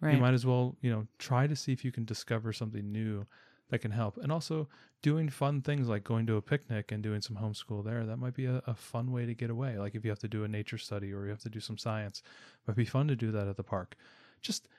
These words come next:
Speaker 2: think dynamically. It doesn't always have to be upstairs in the homeschool room. You can always try different things and see if those work. And I have not had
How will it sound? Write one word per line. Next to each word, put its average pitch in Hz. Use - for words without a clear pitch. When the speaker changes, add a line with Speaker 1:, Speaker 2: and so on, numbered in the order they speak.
Speaker 2:
think 175
dynamically. 123
It 101
doesn't 123
always 123
have 117
to -
be 110
upstairs 104
in 104
the 104
homeschool 98
room. 98
You 101
can 107
always 101
try -
different 101
things 98
and 101
see -
if 95
those 101
work. 95
And 123
I 110
have 127
not 123
had 113